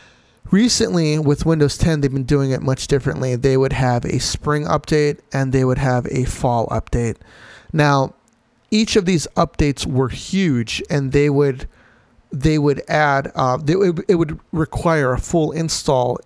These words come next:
in April, and then it would require another full install in, in, in the fall.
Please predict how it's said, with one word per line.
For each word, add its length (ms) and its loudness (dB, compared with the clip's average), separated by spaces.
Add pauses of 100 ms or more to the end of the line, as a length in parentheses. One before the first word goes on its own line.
in 220 -4
April, 440 2 (480)
and 220 2
then 140 2
it 80 2
would 180 2 (380)
require 500 2
another 340 2
full 320 0
install 640 -2 (400)
in, 520 -2 (260)
in, 200 -2 (100)
in 80 -2
the 80 -2
fall. 440 -2